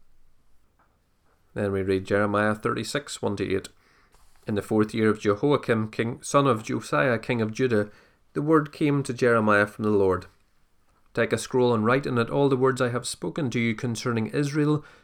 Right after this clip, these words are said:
Judah, and all the nations from the time I first spoke to you during Josiah's reign until today.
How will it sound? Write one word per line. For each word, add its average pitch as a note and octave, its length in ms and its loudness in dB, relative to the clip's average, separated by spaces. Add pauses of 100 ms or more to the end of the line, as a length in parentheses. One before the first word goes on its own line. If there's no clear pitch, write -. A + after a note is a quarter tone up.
Judah, C#3 480 2
and B2+ 140 2
all C3 220 4
the B2+ 80 2
nations A#2 400 2
from A2+ 140 -4
the G#2+ 80 2
time D3 280 -2
I B2+ 80 6
first E3+ 320 -2
spoke A#2+ 280 -4
to B2 80 -4
you A2 180 2
during A2 380 0
Josiah's A#2 580 0
reign A2+ 220 0
until G#2+ 320 -2
today. B2+ 440 -4